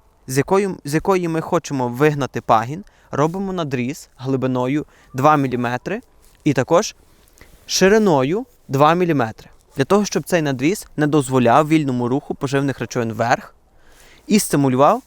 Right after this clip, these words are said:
цю бруньку до росту. Нам бракує пагона в цей бік, тому ми виконуємо надріз. Найкраще це робити пилкою, але можна і секатором, якщо робити за два прийоми. Кору видаляємо над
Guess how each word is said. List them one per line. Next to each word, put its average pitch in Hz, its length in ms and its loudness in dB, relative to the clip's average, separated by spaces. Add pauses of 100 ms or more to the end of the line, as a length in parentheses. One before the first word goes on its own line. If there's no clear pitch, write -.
(100)
цю 147 160 -4
бруньку 156 460 -4 (100)
до 135 140 2
росту. - 340 -2 (340)
Нам 185 160 4
бракує 160 320 6
пагона 113 340 2
в - 80 -12
цей 123 300 4
бік, 208 280 -6 (220)
тому 151 280 2
ми 220 180 -2 (180)
виконуємо 139 520 0
надріз. 117 520 -2 (720)
Найкраще 180 500 0
це 165 180 0
робити 147 340 0
пилкою, 107 500 0
але 151 180 4
можна 185 280 2
і 139 60 2
секатором, - 540 -2
якщо 135 380 -2 (360)
робити 143 440 0 (440)
за 135 140 0
два 135 200 2
прийоми. 113 480 -2 (1300)
Кору 123 340 0 (140)
видаляємо 170 540 0 (360)
над 160 340 2